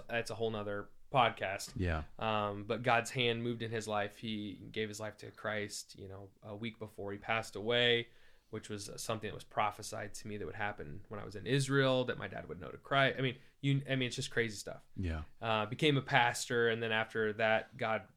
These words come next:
Speaker 1: called me out of that during kind of that covid, at the end of that covid season, said, "I want you to be an evangelist." So I walked away from everything, didn't know how I was gonna pay any of the bills, and then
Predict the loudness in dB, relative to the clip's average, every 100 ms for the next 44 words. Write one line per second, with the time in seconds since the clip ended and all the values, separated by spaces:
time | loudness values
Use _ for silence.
0 | _ -2 0 0 -4 -4 -2 -2 -2 -2
1 | -2 -4 -4 -4 -2 -6 -2 0 0 -2
2 | -6 -10 -10 -6 -6 -6 -2 -2 -2 -8
3 | -10 -10 -12 -14 -20 -20 -8 -2 0 -2
4 | -6 -8 -8 -8 -8 -10 -10 -14 -14 -16
5 | -18 -20 -20 -20 -6 2 4 6 6 4
6 | 0 -2 -2 -6 -6 -10 _ -4 2 4
7 | 4 4 2 2 -4 -10 -20 -20 -6 -2
8 | -2 0 0 2 0 -2 -2 -2 -2 -2
9 | 2 4 4 0 -8 _ _ _ _ -10
10 | -4 -4 -2 -2 0 0 -2 -6